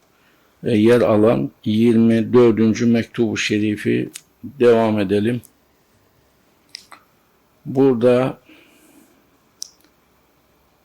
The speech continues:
buyurmuştu ki, e, "Ve hâzihi devletu", kaldığımız yerden, "el kusva". Bu en son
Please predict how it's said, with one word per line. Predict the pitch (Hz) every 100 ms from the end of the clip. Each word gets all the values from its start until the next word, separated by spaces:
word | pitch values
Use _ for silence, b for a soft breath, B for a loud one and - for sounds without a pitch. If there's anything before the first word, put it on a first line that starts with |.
| _ _ - _
buyurmuştu | 113 123 127 123 120 - 175
ki, | - 123 131 147 - b b b b _ _ _ _ _ _ _ _ _ _ _ _ _ _ _ _ _ _ _ b b b b b b b _ -
e, | 113 113 110 110 110 107 110 -
"Ve | 127 131
hâzihi | 139 151 147 127 120 120 95
devletu", | 123 123 117 110 - 123 135 - - _ _
kaldığımız | - 113 110 113 110 98
yerden, | 107 107 127 135 - -
"el | 127
kusva". | 117 - 170 - - 95 87 - _ _ _ _ _ _ _ b b b b -
Bu | 123 143 151 139 -
en | 175 151 123 95
son | - 139 156 143 110